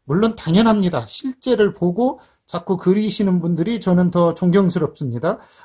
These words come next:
아예 보지도 않고 그냥 "우리 선생님이 이렇게 했으니까 이렇게 그린다" 라고 하는 건 저는 변명이라고 생각해요. 왜? 자연을 관찰했던 옛 선비들의 정신에 맞지가 않는 거죠.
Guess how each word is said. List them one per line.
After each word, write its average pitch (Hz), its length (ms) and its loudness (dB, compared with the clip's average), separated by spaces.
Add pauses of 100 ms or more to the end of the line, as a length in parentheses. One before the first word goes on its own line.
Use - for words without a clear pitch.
아예 175 580 4
보지도 180 380 0
않고 156 520 0 (220)
그냥 139 220 -2
"우리 175 160 2
선생님이 208 520 0
이렇게 175 260 -4
했으니까 151 440 -4
이렇게 170 360 -2
그린다" 165 520 0 (300)
라고 180 280 4
하는 208 220 4
건 214 160 2
저는 180 300 2
변명이라고 180 680 4
생각해요. 139 540 -2
왜? 143 360 2 (280)
자연을 202 1000 4 (320)
관찰했던 185 800 -2
옛 170 140 0
선비들의 208 640 -2
정신에 170 720 -2 (280)
맞지가 170 600 -2
않는 165 340 2
거죠. 139 380 -2